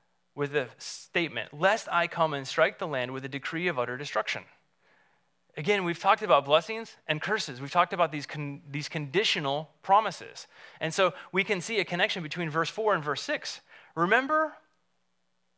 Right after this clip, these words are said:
or else, right? But it's also very interesting that Malachi brings this up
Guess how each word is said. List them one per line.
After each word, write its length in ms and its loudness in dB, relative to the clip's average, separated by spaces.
or 160 -4
else, 400 -6
right? 180 -10
But 140 6
it's 100 -2
also 240 2
very 240 4
interesting 400 -2
that 100 2
Malachi 380 6
brings 400 -4
this 240 -2
up 400 6